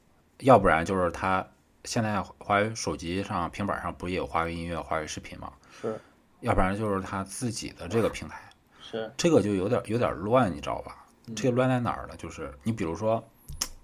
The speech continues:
Speaker 1: 啊，那行，那我为了方便，假如说我，我买一个华为，华-，华为，华为平台的，对吧？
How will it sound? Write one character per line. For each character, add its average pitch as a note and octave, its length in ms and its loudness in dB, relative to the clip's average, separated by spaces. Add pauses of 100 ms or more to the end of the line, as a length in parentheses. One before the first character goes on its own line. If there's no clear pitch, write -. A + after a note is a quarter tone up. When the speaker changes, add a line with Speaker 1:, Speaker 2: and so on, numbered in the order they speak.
(140)
Speaker 1:
啊， D#2+ 300 -6
那 A#2+ 100 -2
行， F#2+ 260 -2
那 A2+ 120 2
我 E2 140 0
为 G2 100 4
了 F#2+ 80 2
方 F#2+ 240 -4
便， G2 240 -2
假 D2 160 -2
如 D#2 100 -8
说 F2 220 -4 (160)
我， D2 340 -4 (480)
我 F2+ 120 0
买 F#2 180 4
一 D2+ 60 -6
个 F2+ 80 -2
华 E2 180 0
为， E2 260 0
华-， - 240 -6 (100)
华 E2+ 180 0
为， F2 160 -2
华 F2 180 -2
为 F2+ 60 0
平 F2 180 -8
台 D2 160 -8
的， - 100 -12
对 - 140 -10
吧？ - 160 -10